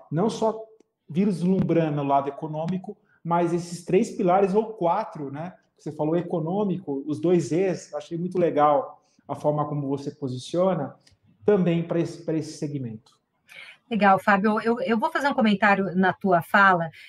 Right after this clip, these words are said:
Speaker 2: Sem dúvida, a Europa lidera, né? Quando a gente fala dessas questões de sustentabilidade, a Europa, ela tem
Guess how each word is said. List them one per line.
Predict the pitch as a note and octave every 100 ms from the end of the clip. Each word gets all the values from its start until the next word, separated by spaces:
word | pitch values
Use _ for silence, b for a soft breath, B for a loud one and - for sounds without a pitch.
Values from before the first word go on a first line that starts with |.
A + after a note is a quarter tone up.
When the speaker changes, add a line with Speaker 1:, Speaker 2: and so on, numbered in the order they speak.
| B
Speaker 2:
Sem | - D4
dúvida, | D4+ D4+ C4
a | C4+
Europa | A#3+ B3 A#3+ B3
lidera, | A#3+ F#3+ F#3 D#3 D3+ D#3
né? | G3+ G#3+
Quando | G#3
a | G#3
gente | A3+ -
fala | A#3+ A3+
dessas | G#3 - G3+
questões | - F#3 - G#3 G3 - b b -
de | F#3+
sustentabilidade, | A3 A3 - F#3+ F3+ E3+ F3 G#3+ A3 G3 C4
a |
Europa, | C#4+ C4 C4 C#4+
ela | C4+ G#3+ A3+ A#3+
tem | A#3 A3 F#3+